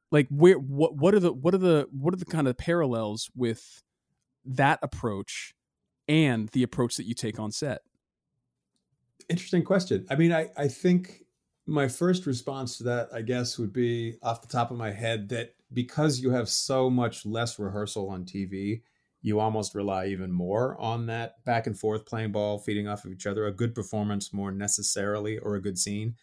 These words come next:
Speaker 2: even more necessarily depends on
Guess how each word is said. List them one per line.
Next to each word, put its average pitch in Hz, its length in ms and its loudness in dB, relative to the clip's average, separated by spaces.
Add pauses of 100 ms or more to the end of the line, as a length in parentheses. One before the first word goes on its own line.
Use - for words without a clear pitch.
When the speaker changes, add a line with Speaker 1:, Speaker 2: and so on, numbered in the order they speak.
(880)
Speaker 2:
even 120 260 6
more 107 240 2
necessarily 110 760 0
depends 104 580 -2
on 107 380 -6